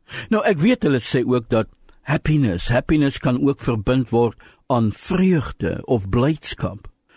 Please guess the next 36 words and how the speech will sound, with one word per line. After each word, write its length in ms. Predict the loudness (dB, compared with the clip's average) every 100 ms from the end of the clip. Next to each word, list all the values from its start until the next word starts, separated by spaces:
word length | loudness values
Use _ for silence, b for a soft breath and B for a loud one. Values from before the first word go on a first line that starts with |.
| b b
Nou, 140 | 0 2
Jesus 400 | 2 2 0 0
het 180 | -2
gesê, 240 | -2 0 2
"My 300 | 2 2 0
vreugde 1080 | -4 -6 -2 2 2 0 -4 -4 -4 -4 -10 _ _ _
gee 300 | -4 -2 0
ek 200 | -2 -4
vir 160 | -6 -4
julle." 200 | -4 -4
Hy 80 |
het 80 | -2
dit 200 | -2 -2
gebid 340 | -6 -4 -4 -2
in 100 | 0
Johannes 400 | 2 0 -2 -2
sewentien 500 | 0 0 -2 -6 -6
ook. 340 | -8 -8 _ _ _ _ -2
My 220 | 2 2
vreugde, 760 | 0 0 2 2 -2 -8 -10 -12 _ b b -2
in 180 | 0
ware 400 | 2 2 2 0
vreugde 680 | -2 -2 2 2 2 0 -2
en 220 | 2 0
vervulling 840 | 0 -4 -6 -4 0 2 2 -2 -6 -14 _ _ _
en 160 | -2 0
genoegsaamheid 1120 | 2 2 4 2 0 -2 0 2 2 0 -4 B B
lê 280 | 0 2 2
nie 300 | 2 2 0 b b
in 180 | -2 0
dinge 300 | 2 2 2
wat 180 | 0 0
met 200 | -2 0
my 180 | 0 0
gebeur 520 | -2 -2 0 0 0 -4
nie. 200 | -8